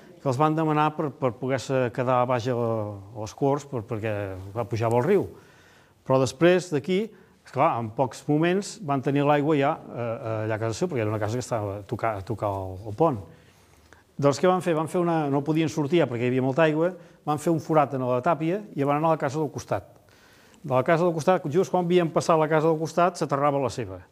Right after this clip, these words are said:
I així fins a tres cases van fer. I a la quarta se'ns van, aquests se'n van salvar. Això ho explica el llibre aquest, ho explica. Vull dir que hi va haver-hi vivències, però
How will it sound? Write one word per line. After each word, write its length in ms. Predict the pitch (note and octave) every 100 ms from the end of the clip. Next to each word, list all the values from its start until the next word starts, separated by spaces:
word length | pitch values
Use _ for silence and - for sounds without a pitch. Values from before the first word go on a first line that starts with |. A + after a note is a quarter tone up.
| -
I 80 |
així 220 | C3 E3+ F#3+
fins 220 | F#3+ D#3
a 20 | D3+
tres 180 | D3 -
cases 320 | A#2+ F#2+ F#2
van 160 | G2+
fer. 160 | F#2 G2 - - - - - -
I 60 | C3
a 20 |
la 140 | C3 C#3
quarta 320 | D#3+ D#3 F#3 D3
se'ns 220 | D3+ -
van, 220 | C3+ C3 C#3+
aquests 320 | A2+ B2 A#2
se'n 140 | C3+
van 100 | B2
salvar. 300 | G#2 A2+ G2 - _ _
Això 160 | -
ho 80 | A#2
explica 400 | A2+ - C3+ B2+
el 80 | A#2+
llibre 220 | A#2 A#2
aquest, 160 | A2+ A2+
ho 60 | A#2+
explica. 380 | - A2+ F#2 F#2+ - - - - -
Vull 140 | B2
dir 20 |
que 140 | A#2+ B2
hi 60 |
va 80 | B2
haver-hi 260 | B2 B2 C3 A#2+ A2 G2 G#2
vivències, 420 | A2+ A2 C3 A#2+ -
però 300 | A2+ G2